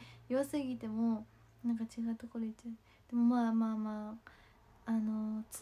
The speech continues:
路とかに行かないで、誰かに取ってもらえればいいんですけど、本当に。変なところに行くことは一度もなく、ちょっと、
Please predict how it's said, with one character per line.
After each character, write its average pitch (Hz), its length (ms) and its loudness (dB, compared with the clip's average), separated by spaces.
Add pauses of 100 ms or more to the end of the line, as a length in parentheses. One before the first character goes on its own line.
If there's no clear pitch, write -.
(140)
路 269 80 2
と 233 100 -6
か 220 160 -6
に 220 120 -4
行 220 60 -8
か 240 160 -4
な 240 160 2
い 226 120 -2
で、 214 180 -10
誰 247 200 -4
か 269 160 -8
に 233 160 0
取 277 160 -8
っ - 20 -20
て 330 80 -10
も 240 180 0
ら 233 100 0
え 233 80 -2
れ 233 100 -2
ば - 260 -10
い 240 60 -4
い - 20 0
ん 240 80 2
で 226 140 2
す - 120 -14
け 220 120 -12
ど、 226 120 -6
本 226 360 -2
当 233 60 -6
に。 226 180 0 (1500)
変 285 140 -2
な 269 100 0
と 240 100 -2
こ 240 120 0
ろ 233 80 2
に 226 200 4
行 - 60 -2
く - 60 -6
こ 233 100 -8
と 233 140 -12
は 208 100 -6
一 226 180 -6
度 226 100 -4
も 220 160 -4
な 226 120 -2
く、 233 180 -12 (540)
ち - 60 -20 (200)
ょ - 40 -10
っ - 20 -12
と、 - 40 -16